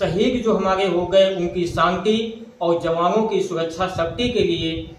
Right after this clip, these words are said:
क्योंकि सुरक्षा शक्ति एक ऐसी चीज़ है कि प्रार्थना किसी की भी खाली नहीं जाती। अगर प्रार्थना की जाए,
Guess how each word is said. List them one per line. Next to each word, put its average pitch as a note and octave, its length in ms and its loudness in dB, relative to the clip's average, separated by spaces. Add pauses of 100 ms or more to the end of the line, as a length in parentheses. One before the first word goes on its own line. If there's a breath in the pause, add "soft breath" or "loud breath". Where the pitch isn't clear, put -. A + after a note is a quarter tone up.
(120)
क्योंकि A3 240 2
सुरक्षा G#3+ 480 0
शक्ति A3 240 -4
एक A3+ 120 2
ऐसी G#3+ 320 0
चीज़ G#3+ 240 -6
है A3 80 2
कि A3 100 -4
प्रार्थना G#3 880 0 (200)
किसी A#3+ 300 -2
की B3 120 -4
भी A#3 140 -4
खाली F#3 380 2
नहीं G#3 160 0
जाती। F#3+ 260 2
अगर G#3 120 2
प्रार्थना F#3 460 0
की G#3 220 -4
जाए, F#3+ 580 0